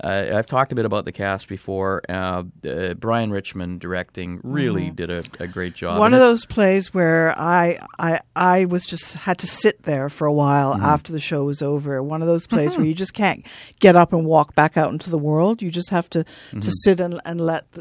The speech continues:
Speaker 2: let what you've witnessed kind of wash over you.
Speaker 1: You know, I, I, I suggested that nihilism had never looked so perfectly alluring.
Speaker 2: <laughs>
Speaker 1: That's a tough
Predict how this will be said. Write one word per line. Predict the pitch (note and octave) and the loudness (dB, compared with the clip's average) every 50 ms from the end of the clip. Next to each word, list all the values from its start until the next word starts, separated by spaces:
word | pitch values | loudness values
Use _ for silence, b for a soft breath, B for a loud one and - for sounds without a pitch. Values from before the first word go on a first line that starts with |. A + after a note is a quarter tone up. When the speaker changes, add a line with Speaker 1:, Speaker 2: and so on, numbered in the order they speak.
| - | -16
Speaker 2:
let | - D#3+ E3 E3 E3+ E3 - - - | -10 -4 -2 0 2 0 0 -2 -6
what | E3+ E3 D#3+ E3 E3+ D#3+ - - | -10 -6 0 2 4 2 2 0
you've | E3 D#3+ E3+ E3 D#3+ | -2 -4 -4 -4 -2
witnessed | D3+ D#3 E3+ E3+ - E3 D3+ D3 - - - | -2 -2 -2 -2 -2 -2 -2 -2 -2 -4 -6
kind | - - D#3+ D3+ | -6 -6 -4 -4
of | D3 | -4
wash | D3 D3 D3 D3 D3 D3 - | -2 -2 -2 -2 -4 -4 -4
over | D#3+ D3+ D3 D3+ D3+ | -4 -4 -4 -4 -2
you. | D3 D3 C#3+ | -2 0 2
Speaker 1:
You | C#3+ | 2
know, | D3 D3 C3+ | 2 2 2
I, | B2+ B2+ B2 B2 - | 2 2 0 0 0
I, | A2+ A#2 B2+ A2 | -2 -2 -2 -2
I | A2+ | -4
suggested | A2+ - A#2+ G#2+ A#2+ A#2+ A2 - - A2+ G#2+ | -6 -6 -6 -4 -4 -4 -4 -6 -8 -6 -4
that | A2 G#2+ | -4 -4
nihilism | F2+ G2 G2 G2 G#2+ A2+ A#2 A2 G#2+ G2+ F#2+ F2 F2+ F2 D#2+ D#2+ | -2 -4 -2 -2 0 0 -2 -2 -2 -4 -4 -6 -6 -8 -8 -6
had | F#2 F2+ E2+ E2 | -8 -10 -8 -6
never | F2 F2+ F#2+ F#2 F#2+ F2+ | -6 -6 -6 -6 -8 -10
looked | F2 F#2 F#2+ F#2+ - _ | -8 -10 -10 -12 -12 _
so | - - F#2+ F2 | -16 -14 -14 -14
perfectly | E2+ - F2+ F2+ F2+ F2+ - - - - | -12 -10 -10 -10 -10 -10 -2 2 2 2
alluring. | - - F2 F#2 F2+ F2 - - D#2+ - | 2 0 -2 -4 -2 -2 -2 -4 -4 -4
Speaker 2:
<laughs> | |
Speaker 1:
That's | - A3+ - - A#3+ F4+ E4 - - - - F4 D#4+ B3 - - E3 | -6 -6 -6 -4 -6 -8 -8 -8 -12 -12 -8 -6 -6 -6 -4 -4 -6
a | F3 - | -6 -4
tough | - | 0